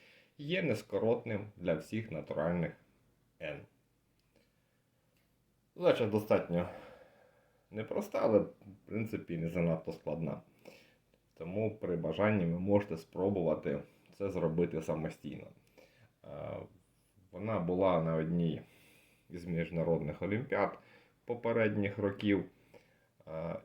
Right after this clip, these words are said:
і вибрав її для того, щоб показати вам, як працюють два методи.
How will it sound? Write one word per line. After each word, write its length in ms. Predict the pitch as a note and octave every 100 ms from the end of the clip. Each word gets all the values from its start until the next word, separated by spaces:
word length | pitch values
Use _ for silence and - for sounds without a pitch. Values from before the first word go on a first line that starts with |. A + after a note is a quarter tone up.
| E2
і 500 | C3+ D#3 C#2 A2+ F#2+ F2+ - - G#2+
вибрав 420 | A2+ G2 F#2+ F2+
її 160 | F2
для 180 | E2 F#2+
того, 360 | G2+ - C3 G#2+
щоб 280 | - E2+ -
показати 600 | F2 E2 F2 A2 - E2
вам, 300 | F#2 G2+ E2+
як 240 | E2+ -
працюють 720 | D#2 D#2+ - F#2 E2+ D#2+ E2
два 320 | D#2+ D#2+ F2 F2+
методи. 760 | D#2 D#2 E2 D#2+ - - G1+